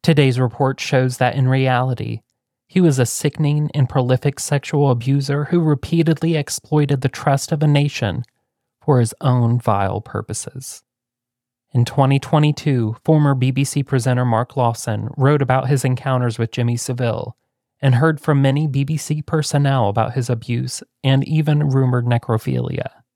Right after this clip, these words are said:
Lawson ended by saying, "The true story of his victims and how the B B C, Department of Health,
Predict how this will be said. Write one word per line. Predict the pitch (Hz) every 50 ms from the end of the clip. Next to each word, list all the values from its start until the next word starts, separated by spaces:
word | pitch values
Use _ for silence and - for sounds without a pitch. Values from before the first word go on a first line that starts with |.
| _ _ _ _ _ _ _ _ _ _ _ _ -
Lawson | - 147 139 135 123 - - 127 123
ended | - - 143 135 135 147 143 139
by | - 123 127 127
saying, | - - - 117 110 110 110 107 110 110 113 _ _ _ _ _ _ _ _ _ _ _ _
"The | 170 160 165
true | - - - 202 175
story | - - - 170 156 156 156 156
of | 143 131
his | 131 117 107
victims | 107 127 120 _ - 131 127 127 120
and | 131 123 107
how | 127 131 123
the | 123 117
B | 110 123 123
B | 120 131 127
C, | 120 - - - 120 117 120 120 - - _
Department | - 120 - - 175 170 160 170 165 156
of | 143 -
Health, | - 147 143 127 127 139 - _ -